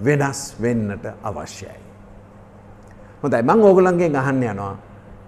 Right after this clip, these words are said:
කොහොමද අපි කිතුණුවන් අතර, වයි එෆ් සී එක ඇතුලේ අපේ සභාවල් වල අවංක සංස්කෘතියක් ඇති කරන්නේ කෙසේද? ඕගොල්ලන් කියන්න.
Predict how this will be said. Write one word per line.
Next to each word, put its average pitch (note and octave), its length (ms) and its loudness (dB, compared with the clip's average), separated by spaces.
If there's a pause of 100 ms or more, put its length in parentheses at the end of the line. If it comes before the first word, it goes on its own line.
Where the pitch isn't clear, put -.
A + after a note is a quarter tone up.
(120)
කොහොමද A3+ 500 6
අපි E3+ 480 0 (680)
කිතුණුවන් B3 600 4
අතර, G#2+ 280 0 (380)
වයි A#3 240 6
එෆ් G#3 120 4
සී E3+ 200 4
එක C3 140 4
ඇතුලේ F#2+ 440 -2 (800)
අපේ A3+ 220 2
සභාවල් A3+ 680 4
වල F2 180 -4 (920)
අවංක A#3 540 6 (880)
සංස්කෘතියක් F3+ 920 0 (120)
ඇති B2+ 200 -6
කරන්නේ A#2 560 -6 (420)
කෙසේද? - 420 -14 (1120)
ඕගොල්ලන් A#2+ 320 -4
කියන්න. C#2+ 240 -14